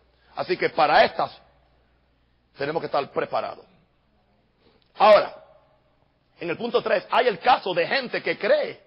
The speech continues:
que le hace un servicio a Dios al vituperarnos, aún a-, al matar los cristianos.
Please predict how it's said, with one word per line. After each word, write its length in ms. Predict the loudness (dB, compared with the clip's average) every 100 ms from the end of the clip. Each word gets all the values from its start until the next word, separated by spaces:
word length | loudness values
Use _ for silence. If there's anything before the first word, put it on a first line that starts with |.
| _ _ _ _ _ _ _ _ _ _ _ _ _ _ _ _ _
que 120 | -2 2
le 80 |
hace 140 | 2 0
un 80 | 0
servicio 500 | 0 2 -2 0 0
a 40 |
Dios 260 | 2 2 0
al 180 | -4 -4
vituperarnos, 760 | -6 -10 -6 -6 -6 -10 -16 _ _ _
aún 240 | -4 -4 -4
a-, 140 | -10
al 340 | -10 -10 -10 -18 _ _ _ _ -12
matar 380 | -6 -2 0 0
los 140 | -2
cristianos. 560 | -6 -6 -6 -6 -12